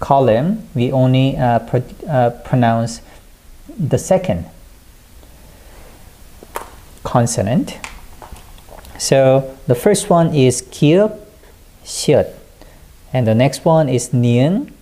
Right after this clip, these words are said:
히읗, and 니은, 지읒, and 리을, 비읍,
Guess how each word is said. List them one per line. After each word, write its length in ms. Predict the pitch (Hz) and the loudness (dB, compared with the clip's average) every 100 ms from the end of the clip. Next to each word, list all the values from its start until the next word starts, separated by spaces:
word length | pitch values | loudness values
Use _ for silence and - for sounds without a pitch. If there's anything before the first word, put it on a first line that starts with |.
| - - - _ - - - - | -20 -20 -20 _ -20 -20 -20 -20
히읗, 600 | - - 143 110 107 180 - - - - - - - - - - - - - - - - - | -14 0 2 2 -2 -6 -8 -20 -20 -20 -20 -20 -20 -20 -20 -20 -20 -20 -20 -20 -20 -20 -10
and 520 | 120 110 110 110 107 113 | 0 2 2 2 2 4
니은, 480 | 123 127 170 262 - - - - - - - - - | 4 4 2 -2 -6 -20 -20 -20 -20 -20 -20 -20 -20
지읒, 720 | - - 120 104 113 175 - - - - - - - - - - | -12 -2 0 2 2 0 -4 -20 -20 -20 -20 -20 -20 -20 -14 -4
and 380 | 107 104 104 107 | -2 0 0 2
리을, 540 | 123 120 101 135 233 - - - - - - - - - | 4 4 4 2 -2 -10 -20 -20 -20 -20 -20 -20 -20 -14
비읍, 580 | - 120 104 123 170 | -2 2 4 2 0